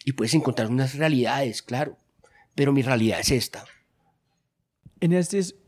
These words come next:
Speaker 2: la pregunta que quiero conectar como Tomás es, hablando de pasiones. Tú dijiste una cosa que nunca he escuchado aquí, es espectacular, sobre ser orgullo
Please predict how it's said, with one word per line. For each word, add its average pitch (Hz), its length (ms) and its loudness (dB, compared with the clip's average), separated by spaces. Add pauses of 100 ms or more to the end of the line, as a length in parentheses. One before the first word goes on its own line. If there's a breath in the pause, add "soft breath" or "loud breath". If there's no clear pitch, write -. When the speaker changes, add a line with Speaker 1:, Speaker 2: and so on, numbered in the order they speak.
(160)
Speaker 2:
la 156 200 0
pregunta 160 300 -2
que 170 120 -2
quiero 151 120 -10
conectar 156 460 -2
como 151 420 -2
Tomás 151 480 0
es, 139 280 0 (1300)
hablando 151 320 2
de 131 80 -4
pasiones. 139 500 -2
Tú 175 120 -2
dijiste 175 260 -2
una 165 80 -4
cosa 151 180 -2
que 151 80 -2
nunca 151 220 0
he - 20 -2
escuchado 139 360 -2
aquí, 135 200 -4
es 123 160 -4 (320)
espectacular, 143 840 0
sobre 131 460 0 (2250 soft breath)
ser 175 400 0
orgullo 165 720 2